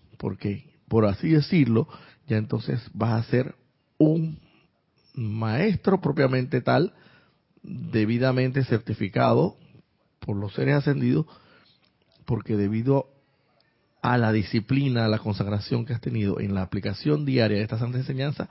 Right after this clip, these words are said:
a tu vida diaria has le-, has logrado comprobar, comprobar que efectivamente la cuestión funciona y opera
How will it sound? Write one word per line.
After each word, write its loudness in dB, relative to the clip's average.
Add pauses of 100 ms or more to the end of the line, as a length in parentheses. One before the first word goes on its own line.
(460)
a 6
tu 2
vida 4
diaria 2
has -2
le-, 0
has -2
logrado 4
comprobar, 4 (800)
comprobar 4 (1600)
que 0 (260)
efectivamente -2 (560)
la 0
cuestión 2 (120)
funciona 2 (640)
y -2
opera 0